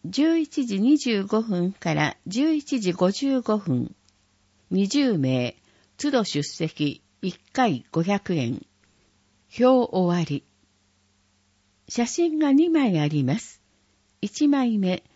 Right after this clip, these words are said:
女性が両手を合わせて平泳ぎのスタートをしようとしています。二枚目、三人の人が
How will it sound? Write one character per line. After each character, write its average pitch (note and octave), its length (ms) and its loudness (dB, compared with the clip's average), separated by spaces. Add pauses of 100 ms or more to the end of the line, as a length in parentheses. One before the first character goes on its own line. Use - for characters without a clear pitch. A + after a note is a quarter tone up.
(360)
女 A3+ 180 0
性 D4+ 300 0
が A3+ 340 2
両 C#4+ 240 2
手 D#4 180 -2
を C4+ 120 4
合 A#3+ 160 4
わ A#3+ 100 0
せ F3 160 -4
て - 320 -4 (260)
平 D#4+ 400 4
泳 D4 160 4
ぎ G3+ 140 0
の F3 140 4
ス - 160 -10
タ D#4 100 2
ー D#4 120 4
ト G3 180 0
を E3 80 2
し G3 220 0
よ A3+ 120 4
う A3+ 60 -2
と G3+ 160 -2
し - 120 -8
て - 120 0
い D#3 160 2
ま C#3+ 160 2
す。 - 260 -18 (1120)
二 A3 180 2
枚 B3 320 4
目、 F3+ 260 2 (520)
三 D#4 400 2
人 D4+ 280 6
の F3+ 120 4
人 G3 320 0
が D#3 220 0